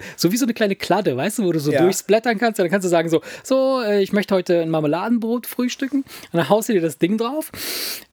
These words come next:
Speaker 1: duftest das, ja, und, äh, und, und, und dann bist du teilbefriedigt. Und du könntest ja quasi, wenn man das jetzt weiterspinnt, ich hab ja dann überlegt, ich hab gesagt, „Okay, gut, man könnte ja Folgendes machen.“ Jetzt, ähm, man, man könnte das als, als Hardware haben, also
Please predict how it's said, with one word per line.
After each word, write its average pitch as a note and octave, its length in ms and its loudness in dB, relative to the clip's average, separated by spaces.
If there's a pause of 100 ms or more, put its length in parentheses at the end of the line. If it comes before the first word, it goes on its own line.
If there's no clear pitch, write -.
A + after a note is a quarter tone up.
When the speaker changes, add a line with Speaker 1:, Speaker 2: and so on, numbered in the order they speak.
(140)
Speaker 1:
duftest G#3+ 600 0
das, F3+ 360 -2
ja, F3 200 0 (280)
und, E3+ 420 -2
äh, F3+ 340 0
und, F3+ 240 -2
und, D#3+ 160 -4
und D#3+ 220 -2
dann E3 260 0
bist G3+ 220 -2
du F#3 340 -2
teilbefriedigt. E3+ 880 0
Und C#3+ 140 -2
du D3 80 -6
könntest - 460 -2
ja F3+ 200 -2 (100)
quasi, D3+ 520 -2 (300)
wenn D3 100 0
man D#3 100 2
das D#3 140 0
jetzt A#2 160 -8
weiterspinnt, C#3+ 480 0
ich A2+ 80 -4
hab E3 100 0
ja D3+ 60 2
dann C#3+ 160 0
überlegt, C3+ 340 -2
ich - 40 -14
hab - 60 -18
gesagt, C#3 200 0
„Okay, E3+ 200 0
gut, F#3 140 -4
man C3 120 -2
könnte F#3 240 -4
ja D3+ 80 0
Folgendes D#3+ 380 -2
machen.“ F3 280 -4 (460)
Jetzt, - 400 -4
ähm, C#3 420 -2 (720)
man, C#3 180 -4
man C3+ 160 -2
könnte D3+ 200 -2
das E3+ 100 0
als, C3 260 -8
als - 440 -8
Hardware F3+ 880 -2
haben, A3+ 440 -2
also C#3 240 -2